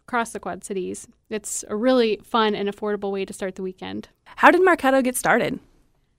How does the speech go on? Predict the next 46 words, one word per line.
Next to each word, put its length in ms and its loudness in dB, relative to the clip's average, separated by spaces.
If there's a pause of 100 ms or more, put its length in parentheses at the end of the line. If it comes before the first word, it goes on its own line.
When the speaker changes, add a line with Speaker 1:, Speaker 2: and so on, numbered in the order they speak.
(160)
Speaker 1:
My 320 4
grandfather, 640 4
Bob 200 2
Ontiveros, 640 0
wanted 320 -4
to 140 -4
start 300 -2
a 40 2
market 400 -2
in 60 -4
that 180 -6
part 200 -6
of 80 -8
the 60 -12
town, 500 -6
which 300 -8
is 180 -10
referred 340 -4
to 100 -2
now 260 0
as 180 -2
the 120 -8
Floreciente 720 -6
neighborhood 440 -6
of 120 -10
Moline. 560 -6 (440)
He 420 0 (120)
grew 180 4
up 120 -2
there 200 2
with 140 -2
his 160 -2
nine 220 0
brothers 340 -2
and 80 -4
sisters 680 -4 (200)
from, 320 -4
and 180 -4
Mexican 420 -4
parents 520 -4
just 200 -10
down 200 0
the 80 -4
street 260 -8
from 140 -8
Mercado. 500 -6